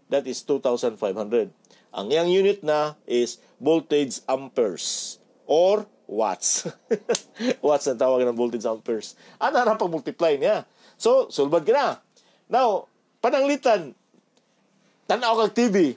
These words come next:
Ang imo anak, nagtanaw, naggamit sa computer. Unya,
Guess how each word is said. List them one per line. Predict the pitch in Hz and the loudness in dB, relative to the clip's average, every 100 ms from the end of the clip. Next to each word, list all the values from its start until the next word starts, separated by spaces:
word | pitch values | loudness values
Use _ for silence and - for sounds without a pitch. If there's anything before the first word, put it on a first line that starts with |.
| _ _ _ _ | _ _ _ _
Ang | 156 190 | -2 0
imo | 220 | 2
anak, | 220 233 208 | 2 0 -2
nagtanaw, | 180 208 180 196 185 | -4 -2 0 0 0
naggamit | 160 175 208 | 0 2 2
sa | - | 0
computer. | 202 190 233 233 180 127 - _ _ _ _ | -2 0 -2 2 2 0 -6 _ _ _ _
Unya, | 180 208 220 196 | 0 2 2 2